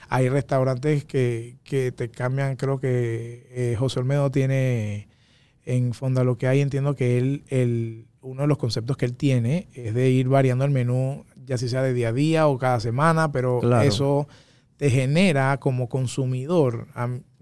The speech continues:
Speaker 1: que te den ganas de ir cada rato porque
Speaker 2: A ver
Speaker 1: digo,
Speaker 2: qué hay.
Speaker 1: "Coño, esta semana
Speaker 2: <laughs>
Speaker 1: fui, probé esta vaina, la otra semana voy a probar la otra vaina porque lo cambió, ahora n-, regresé por esta vaina,
Speaker 2: Claro.
Speaker 1: puta, lo cambiaron, pero, ah, es que es de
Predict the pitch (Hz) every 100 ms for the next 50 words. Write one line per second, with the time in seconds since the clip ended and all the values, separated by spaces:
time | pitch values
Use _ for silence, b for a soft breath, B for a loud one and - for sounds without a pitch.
0 | - - 123 127 131 143 160 143 170 180
1 | - 185 180 190 180 185 156 123 135 151
2 | 147 180 196 147 123 135 175 160 160 185
3 | 170 214 175 160 165 180 196 240 208 160
4 | 170 147 165 180 185 156 143 165 170 190
5 | 220 190 151 135 131 127 151 226 208 180
6 | 196 185 160 147 147 143 190 202 208 202
7 | 220 139 135 120 113 117 143 175 226 233
8 | 190 175 185 196 - 196 196